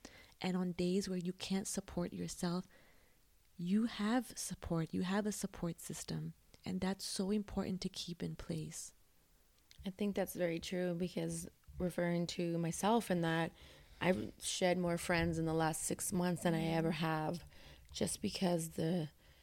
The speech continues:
Speaker 2: people who you think are your friends are your enemies. They don't wanna
Speaker 1: Mm-hmm.
Speaker 2: see you do well, or they
Speaker 1: Mm-hmm.
Speaker 2: hold you back, or they're not supportive.
Speaker 1: Mm-hmm.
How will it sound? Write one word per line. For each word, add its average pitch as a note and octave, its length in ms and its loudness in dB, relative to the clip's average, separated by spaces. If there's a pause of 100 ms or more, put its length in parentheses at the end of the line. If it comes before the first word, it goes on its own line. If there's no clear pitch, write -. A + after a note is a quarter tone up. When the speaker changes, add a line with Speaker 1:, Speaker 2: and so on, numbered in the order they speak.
(380)
Speaker 2:
people G3+ 280 4
who G3 100 8
you F3 140 6
think F#3 260 2
are E3+ 100 8
your E3 160 6
friends D#3+ 580 2
are E3 260 4 (200)
your E3 240 2
enemies. G3+ 720 0
They F#3 100 2
don't G3 140 2
wanna F#3 140 2
Speaker 1:
Mm-hmm. F3+ 60 0
Speaker 2:
see - 160 -4
you F3 120 0
do E3+ 180 2
well, D#3 480 6
or D#3+ 100 4
they D#3+ 100 4
Speaker 1:
Mm-hmm. F#3+ 100 -2
Speaker 2:
hold E3 200 2
you E3+ 80 2
back, D#3+ 420 2
or E3+ 60 2
they're D#3+ 120 4
not D#3+ 260 2
supportive. E3 600 2
Speaker 1:
Mm-hmm. F#3+ 500 -6